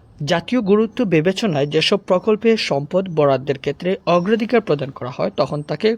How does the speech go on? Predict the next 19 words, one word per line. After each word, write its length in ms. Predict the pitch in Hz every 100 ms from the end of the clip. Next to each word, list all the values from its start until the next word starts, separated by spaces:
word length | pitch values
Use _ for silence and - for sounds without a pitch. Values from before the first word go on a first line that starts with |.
| - -
কোর 220 | 202 214
প্রকল্প 480 | - 143 147 135 120
বলা 180 | 117
হয়, 220 | 110 - -
যেমন 300 | 151 131 123 -
বৈদেশিক 580 | 139 143 170 185 220 220
সাহায্য 500 | - 180 156 196 226
পুষ্ট 320 | 214 196 - 214
প্রকল্প। 520 | 147 123 127 117 104 - - - - - - -
চার 140 | 202
নম্বর 200 | 233 247
প্রশ্ন, 280 | 240 - 247 -
এনআইপি 880 | 208 226 226 180 190 185 - 202 220
এর 200 | 147 147
পূর্ণরূপ 440 | 147 214 214 151 127 -
কি? 180 | 113 - _ _ -
ন্যাশনালি 600 | 139 - 151 147 170 220 - - - _
ইম্পর্টেন্ট 680 | 185 202 233 240 247 247 - -
প্রজেক্ট। 520 | 151 123 123 - -